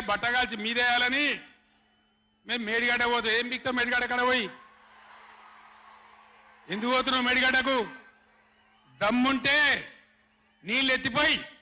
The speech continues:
నీళ్ళున్నాయి, కాపర్ డ్యామ్ పెట్టి కూడా నీళ్ళు ఎత్తిపోయొచ్చు. రైతుల ఈ కేసీఆర్ని బదనాం చేయాలని ఒక దుష్టబుద్ధి పెట్టుకొని రైతుల పొలాలను కొడతారా?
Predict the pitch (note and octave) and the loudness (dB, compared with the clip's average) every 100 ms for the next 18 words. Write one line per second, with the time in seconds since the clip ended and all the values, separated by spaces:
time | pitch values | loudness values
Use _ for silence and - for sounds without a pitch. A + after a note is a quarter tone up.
0 | _ G#3 B3+ B3+ C#4+ E4 - - - _ | _ -4 -2 0 2 2 0 -6 -20 _
1 | _ _ _ _ _ _ _ _ - G#3 | _ _ _ _ _ _ _ _ -6 -2
2 | B3+ C4 A#3 B3+ C#4 C#4+ C#4 C4+ C4 C4 | 0 0 0 0 0 -2 -2 0 0 0
3 | B3+ A#3 A#3+ A#3 G#3 - - _ _ _ | -2 0 0 0 -8 -8 -20 _ _ _
4 | _ _ _ _ _ _ _ _ - G#3+ | _ _ _ _ _ _ _ _ -6 -4
5 | B3 C4 A#3 F3+ A3+ C4 A#3+ - G#3 C4 | 0 0 -2 -4 -6 -6 -8 -6 -2 -2
6 | B3 C4 C4 C4 A#3 A#3+ B3+ B3+ B3 A#3+ | 0 0 0 -2 -4 -2 -2 -2 -2 -2
7 | A#3 F#3+ G3 - D4+ D4+ C4 B3+ - A#3 | -4 -6 -10 -4 -4 -2 -2 -4 -4 -6
8 | G#3 C3+ - _ _ _ _ _ _ _ | -6 -10 -20 _ _ _ _ _ _ _
9 | _ _ _ F3 G#3 A#3 A#3+ G#3+ G#3+ G3+ | _ _ _ -8 -6 -2 -4 0 0 -2
10 | G3 F#3+ F3+ F3+ | -4 -4 -4 -4